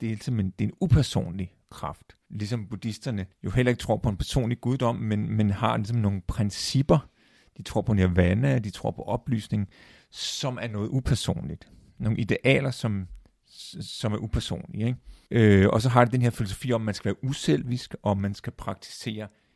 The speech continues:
ikke-tilknytning. Det er no-, det er ikke det brug-, ord, de bruger, men, men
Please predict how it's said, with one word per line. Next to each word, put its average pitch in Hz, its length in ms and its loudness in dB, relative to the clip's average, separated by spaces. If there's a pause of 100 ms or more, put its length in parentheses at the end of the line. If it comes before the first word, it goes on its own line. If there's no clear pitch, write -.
(260)
ikke-tilknytning. 127 1040 2
Det 107 160 4
er 107 80 4
no-, - 40 2
det - 160 0
er 110 40 4
ikke 113 120 -2
det 139 120 2
brug-, 104 240 0
ord, 113 120 6
de 107 80 -2
bruger, 110 400 0
men, 98 340 -4
men 101 320 -6